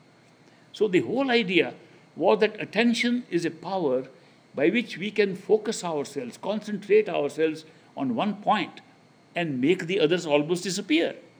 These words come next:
at least for perception. The truth is, if we were to put our attention in the head,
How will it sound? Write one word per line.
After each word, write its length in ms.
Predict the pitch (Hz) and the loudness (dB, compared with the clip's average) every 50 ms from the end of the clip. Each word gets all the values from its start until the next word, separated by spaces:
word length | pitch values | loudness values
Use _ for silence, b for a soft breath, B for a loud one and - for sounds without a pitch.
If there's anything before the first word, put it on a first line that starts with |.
| _ _ _ _ - | _ _ _ _ -12
at 140 | 135 - - | -12 -2 0
least 240 | 143 185 208 180 - | 0 0 0 0 0
for 120 | 139 147 | -2 0
perception. 560 | 151 202 180 - 247 247 247 - - 143 - - - - _ _ _ _ _ b b b b b b b b b b b b _ _ _ _ - | 0 0 2 4 4 4 4 0 -4 -8 -8 -10 -16 -20 _ _ _ _ _ b b b b b b b b b b b b _ _ _ _ -4
The 80 | 180 185 | -4 -4
truth 400 | 190 - 233 302 330 311 - 226 | -2 2 4 6 6 8 10 10
is, 420 | 190 165 139 127 - - - - - - - - - - - _ _ _ _ - | 10 10 8 6 0 -8 -12 -16 -18 -20 -20 -20 -20 -20 -20 _ _ _ _ 0
if 220 | 262 254 - - | 0 0 0 0
we 200 | 151 208 269 277 | 0 2 4 8
were 160 | 254 262 254 247 | 12 12 12 12
to 140 | 247 240 | 10 6
put 220 | - - 262 247 240 | 0 2 2 4 6
our 180 | 226 220 220 | 6 6 6
attention 600 | 214 196 - 247 247 220 - - 165 127 - - - - _ _ _ _ _ - | 6 8 8 8 8 8 4 0 -4 -8 -10 -14 -20 -20 _ _ _ _ _ 2
in 160 | 247 269 269 | 4 8 8
the 120 | 262 233 | 8 10
head, 360 | 151 175 208 196 208 - - | 10 10 10 10 8 2 -8